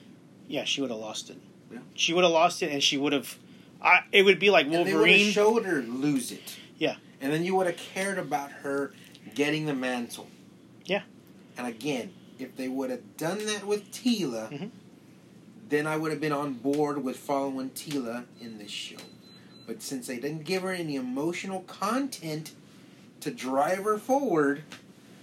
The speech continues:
Speaker 2: then I was like, "Why are you doing this for
Speaker 1: Yeah,
Speaker 2: me?"
Speaker 1: because now the question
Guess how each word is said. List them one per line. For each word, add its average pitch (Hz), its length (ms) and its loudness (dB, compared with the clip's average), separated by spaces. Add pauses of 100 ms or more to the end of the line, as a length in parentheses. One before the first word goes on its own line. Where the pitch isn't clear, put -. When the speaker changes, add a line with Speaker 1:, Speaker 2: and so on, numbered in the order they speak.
(320)
Speaker 2:
then 156 140 -2
I 156 100 -2
was 151 260 -2
like, 143 200 0
"Why 131 420 -2
are 139 40 2
you 127 200 -2
doing 104 360 -12
this - 140 -6
for - 160 -14
Speaker 1:
Yeah, 175 120 6
Speaker 2:
me?" 139 60 -2
Speaker 1:
because 143 240 -6
now 151 300 2 (160)
the 143 100 -2
question 127 720 -4